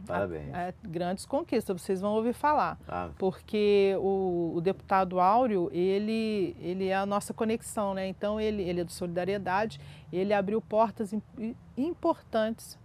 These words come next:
Speaker 2: para a pasta do P C D aqui, para a conquista das pessoas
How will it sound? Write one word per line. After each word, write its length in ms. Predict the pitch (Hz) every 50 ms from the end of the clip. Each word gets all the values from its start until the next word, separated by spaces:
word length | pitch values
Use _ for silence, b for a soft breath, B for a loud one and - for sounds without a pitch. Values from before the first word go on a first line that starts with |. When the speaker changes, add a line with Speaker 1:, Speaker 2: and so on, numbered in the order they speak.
| - -
Speaker 2:
para 400 | 208 208 208 214 220 226 220 -
a 120 | 208 196
pasta 360 | - - 202 208 202 - 220
do 140 | 196 208 190
P 140 | - 202 196
C 180 | - - 190
D 200 | 175 170 180 190
aqui, 220 | 190 175 - 208 202
para 160 | - 220 220
a 40 | -
conquista 680 | - - 233 220 - - - 220 233 233 - - 247
das 180 | 214 233 233 -
pessoas 560 | - 240 226 - - 208 202 220 - -